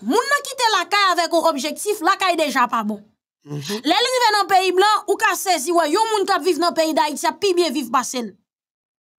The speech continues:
Speaker 1: Li pran de job. La pou okipe fanmi, la peye kay sit, la peye tout kalite bil. E fòk li ede fanmi nan peyi d Ayiti,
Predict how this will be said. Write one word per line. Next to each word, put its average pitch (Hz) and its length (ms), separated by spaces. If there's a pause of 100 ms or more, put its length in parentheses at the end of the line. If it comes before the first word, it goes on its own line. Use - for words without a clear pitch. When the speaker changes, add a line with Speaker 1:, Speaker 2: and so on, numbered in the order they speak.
(760)
Speaker 1:
Li 466 160
pran 440 320
de 403 240
job. 180 320 (1400)
La 320 180
pou 427 120
okipe 415 360
fanmi, 359 340 (720)
la 339 160
peye 392 320 (100)
kay 427 300
sit, - 460 (920)
la 339 120
peye 427 320
tout 415 180
kalite 381 440
bil. 262 260 (1300)
E 330 120
fòk 339 240
li 330 140 (100)
ede 339 240
fanmi 330 280
nan 302 160
peyi 262 200
d 240 80
Ayiti, 240 360